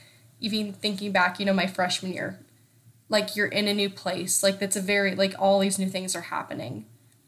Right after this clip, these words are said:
And at least my sophomore year and junior year, covid hit, so that was a pretty low time for me. And then it goes, spikes back up against, like,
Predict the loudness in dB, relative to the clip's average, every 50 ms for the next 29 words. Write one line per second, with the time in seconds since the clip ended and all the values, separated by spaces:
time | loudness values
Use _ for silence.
0 | _ _ -10 _ 0 2 2 2 2 0 -2 0 0 -2 -2 -4 -6 -6 0 2
1 | 4 4 4 4 4 2 2 2 2 2 2 0 -2 -2 -2 0 0 -2 -2 -4
2 | -4 -2 -2 -2 0 -2 -2 -2 -4 -6 -8 -12 -20 _ -20 _ -20 -2 2 2
3 | 2 4 2 0 -2 -2 -6 -8 -4 -4 -4 -2 2 4 4 4 4 2 0 -2
4 | -4 -6 -8 -6 -6 -6 -4 -2 0 2 4 4 2 0 -4 -6 -8 -8 -8 -10
5 | -12 -14 -14 -12 -12 -12 -14 -14 -16 -20 _ _ _ _ _ _ _ _ _ _
6 | _ _ _ _ -6 -2 0 2 2 2 2 2 0 0 0 -4 -6 -6 -2 -2
7 | -2 2 2 2 2 4 2 0 2 2 2 4 4 2 2 2 2 0 0 0
8 | 2 2 0 0 2 2 2 2 2 -2 -10 -16 -20